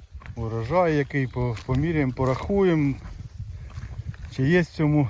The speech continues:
сенс сіяти все такою сівалкою. Я думаю, якби підібрати,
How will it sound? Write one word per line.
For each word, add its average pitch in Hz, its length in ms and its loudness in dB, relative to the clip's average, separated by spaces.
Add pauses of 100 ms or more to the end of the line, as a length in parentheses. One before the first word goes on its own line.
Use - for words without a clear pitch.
(120)
сенс 165 480 2 (1600)
сіяти 135 460 2
все 127 300 2
такою 123 320 0
сівалкою. 127 680 0 (160)
Я 117 120 -4
думаю, 143 260 4
якби 147 120 0
підібрати, 143 560 4